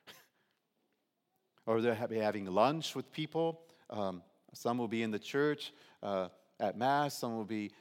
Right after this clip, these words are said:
uh, getting married in the church. Others will be at home worrying about this, that, and the other, as they normally do. <laughs> Others will be watching the football game, if that's the season.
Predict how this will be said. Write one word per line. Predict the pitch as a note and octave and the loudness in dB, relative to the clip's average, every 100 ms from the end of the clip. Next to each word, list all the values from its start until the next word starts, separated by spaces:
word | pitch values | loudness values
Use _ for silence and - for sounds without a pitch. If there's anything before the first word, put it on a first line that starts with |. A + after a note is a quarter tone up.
| - | -8
uh, | G#2 | -4
getting | A2+ A2 G2+ | -2 -2 2
married | A2+ C#3 C#3+ | 4 4 4
in | C#3 | 2
the | C3 | -2
church. | - D3 C#3+ C#3+ - - | -2 0 0 0 -6 -6
Others | A2+ B2+ A#2+ | -4 -2 -4
will | A#2+ | -2
be | A#2 | 2
at | A2 | 2
home | - C3 C3+ | 2 0 0
worrying | A2+ B2 C3 | -2 -2 -2
about | A#2+ A2+ A2+ | 2 4 4
this, | A2 C3+ | 0 -2
that, | - A#2 - | 2 2 2
and | |
the | A2+ | 0
other, | A#2 C#3 D3 - - - | 0 0 -4 -8 -20 -10
as | A2+ A#2 | -6 -4
they | G2+ | -2
normally | G#2+ A#2+ A#2+ A#2 | 0 0 0 0
do. | A#2 B2 F3 C3 - C#3 - - B2 | 0 -2 -4 -8 -6 -8 -8 -16 -18
<laughs> | - _ _ _ _ B2 | -18 _ _ _ _ 2
Others | B2 C3+ | 4 2
will | B2 | 0
be | A#2+ | 2
watching | A2 B2 C3 | 4 4 2
the | G#2+ | -4
football | - B2+ C3 C3 B2+ | 0 0 2 2 2
game, | B2 C3+ D3+ | 0 0 0
if | A#2 | 0
that's | G#2+ A2+ - | 2 2 -2
the | |
season. | - C3+ B2 C#3 D3+ | -8 -4 -6 -6 -8